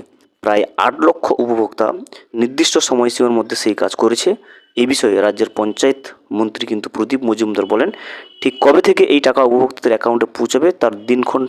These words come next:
ঠিক হয়নি এখনও। তবে পঞ্চায়েত দপ্তর তৈরি, চলতি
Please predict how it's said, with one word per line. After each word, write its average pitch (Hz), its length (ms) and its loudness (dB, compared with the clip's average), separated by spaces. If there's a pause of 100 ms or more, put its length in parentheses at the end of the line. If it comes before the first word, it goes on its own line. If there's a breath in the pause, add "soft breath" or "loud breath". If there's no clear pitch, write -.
ঠিক 131 180 0
হয়নি 113 320 0
এখনও। 175 220 0 (460 loud breath)
তবে 131 200 4 (140)
পঞ্চায়েত 117 380 0 (100)
দপ্তর 113 240 0 (120)
তৈরি, 117 320 2 (720 loud breath)
চলতি 135 300 2